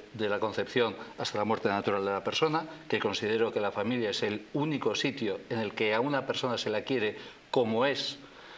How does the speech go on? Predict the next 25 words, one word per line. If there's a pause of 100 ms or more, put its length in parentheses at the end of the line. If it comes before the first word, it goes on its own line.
(160)
absolutamente,
y
que
te
da
una
identidad
y
te
da
unas
raíces
claras. (300)
Considero
que
la
patria
en
la
que
uno
nace (300)
es
una
herencia